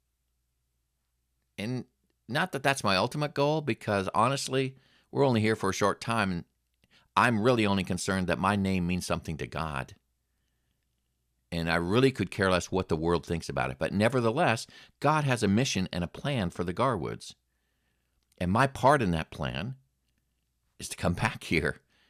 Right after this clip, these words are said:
and establish my family here in Georgia. It'll be really interesting to see what God does with that. So in a way, I've come back to my promised land.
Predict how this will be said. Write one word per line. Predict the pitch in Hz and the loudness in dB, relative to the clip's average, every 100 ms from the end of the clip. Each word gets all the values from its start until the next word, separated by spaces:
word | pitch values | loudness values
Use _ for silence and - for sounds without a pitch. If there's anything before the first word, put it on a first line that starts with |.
| _ _ _ _ _ | _ _ _ _ _
and | 90 90 | -4 -2
establish | - - 113 - 82 76 - | -4 -2 0 0 -2 -6 -4
my | 80 107 | 0 2
family | 131 73 69 57 71 - _ _ _ _ _ _ _ _ | 0 -4 -6 -8 -10 -12 _ _ _ _ _ _ _ _
here | _ - 120 90 58 57 _ _ - | _ -6 -2 -2 -2 -8 _ _ -8
in | 87 | -4
Georgia. | 85 80 67 55 - _ _ _ _ _ _ _ _ _ _ _ _ _ _ | -2 -4 -4 -12 -18 _ _ _ _ _ _ _ _ _ _ _ _ _ _
It'll | - 69 | -12 -8
be | 73 | -6
really | 76 104 123 | -2 0 2
interesting | 117 107 - 87 | 0 0 -2 -4
to | 80 | -4
see | 95 | -4
what | 82 76 | -4 -4
God | 87 80 73 | -4 -4 -2
does | 76 73 | -2 -2
with | 67 | -6
that. | - - - _ _ _ _ _ - _ _ | -8 -10 -14 _ _ _ _ _ -20 _ _
So | - 95 | 0 2
in | 92 | 2
a | 90 | 4
way, | 123 139 95 - - | 4 6 4 0 2
I've | 95 | 0
come | - 98 | 0 0
back | 95 87 | 0 0
to | 85 | 0
my | 92 | -2
promised | 98 82 69 65 - | 0 -2 -2 -4 -8
land. | 62 - - | -12 -12 -18